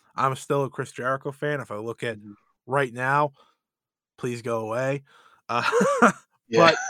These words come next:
Speaker 1: but Ja-, Jake Hager, you know, bleh. Sammy Guevara is gonna do something crazy. Santana and Ortiz are great. But then you look at the other side, and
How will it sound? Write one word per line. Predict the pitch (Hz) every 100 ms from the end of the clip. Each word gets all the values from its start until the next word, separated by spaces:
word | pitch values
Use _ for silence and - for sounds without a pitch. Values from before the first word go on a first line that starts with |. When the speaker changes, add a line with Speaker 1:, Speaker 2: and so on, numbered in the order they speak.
| 135 - -
Speaker 1:
but | 202 - -
Ja-, | 170 180 - - 127
Jake | - 170 165
Hager, | 170 156 151
you | 139 135
know, | 127 110 98
bleh. | 113 104 104 - _ _ _ _ _ _ _ _
Sammy | - 277 240
Guevara | 185 165 160
is | 151
gonna | 143
do | 131 131
something | 143 127
crazy. | - 107 104 98 98 98 _ _ _ _ _ _
Santana | 160 147 202 226
and | 202
Ortiz | 175 165 135
are | 107
great. | 107 98 90 _ _ _ _ _
But | 135
then | 208 302
you | 269
look | 233
at | 170
the | 127 -
other | 151 160 143
side, | - - 69 53 - - _ _ _ _ _ _ _ _ _ -
and | 143 147 151 147 143 139 131 123